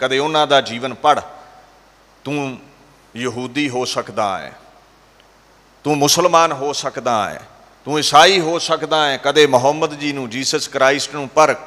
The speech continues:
ਕਦੇ ਵੀ ਕੇਸਾਂ ਦੀ ਬੇਅਦਬੀ ਕਿਸੇ ਰਹਿਬਰ ਨੇ ਨਹੀਂ ਕੀਤੀ, ਕਿਉਂਕਿ ਪ੍ਰਮਾਤਮਾ ਦੀ ਦਾਤ ਹੈ,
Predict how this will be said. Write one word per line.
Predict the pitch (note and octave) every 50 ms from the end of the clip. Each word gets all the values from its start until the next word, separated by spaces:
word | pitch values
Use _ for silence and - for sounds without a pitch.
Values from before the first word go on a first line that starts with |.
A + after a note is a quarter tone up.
| - - -
ਕਦੇ | D#3 D#3 D3+ E3+ F3+ F#3 F3
ਵੀ | D#3+ C#3 C#3 C#3+ D3+ D#3 D3+
ਕੇਸਾਂ | - - D3+ D3 C#3+ C#3 - C3+ D3 D3+ D3
ਦੀ | D3+ D3 C#3
ਬੇਅਦਬੀ | B2+ C3+ C3 C3 C3 C3 C#3 C3
ਕਿਸੇ | - C#3+ B2+ - C#3 C#3 C3+
ਰਹਿਬਰ | C#3 C3+ C3 B2 C3+ B2+
ਨੇ | B2 A#2+ A2
ਨਹੀਂ | G#2 A2 G#2+ F#2+
ਕੀਤੀ, | - G2 F2+ - - A#1+ G1+ - _ _ _ _ _ _ _ _ _ _ _ _ _ _ _ -
ਕਿਉਂਕਿ | D3+ E3+ G#3 A3+
ਪ੍ਰਮਾਤਮਾ | G3+ - G3 F#3 E3+ E3+ A3+ - - G3 G3 G#3 G#3
ਦੀ | G3 F#3+ F3+ D3+
ਦਾਤ | B2 A#2 A#2+ A#2 A2 - - G2
ਹੈ, | F2 -